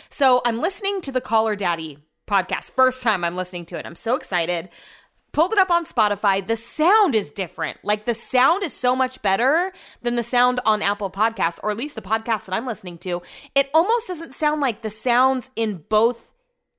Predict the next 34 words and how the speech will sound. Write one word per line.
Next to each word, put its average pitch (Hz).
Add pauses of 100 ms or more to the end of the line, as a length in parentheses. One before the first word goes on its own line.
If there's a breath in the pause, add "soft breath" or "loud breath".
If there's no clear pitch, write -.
headphones. 220
It 214
sounded 311
like 202
it 208
was 185
bouncing 208
back 214
and 185
forth 208
between 196
my 160
ears. 156
Anyways, 233 (320 loud breath)
the 233
sound 247
was 320
great. 196
I 196
obviously 269
kicked 262
it 220
off 180 (240 loud breath)
with 208
the 214
episode, 185 (100)
um, 180
with 180
her 214
and 202
Jamie 190
Lynn 180
Spears, 175
which 180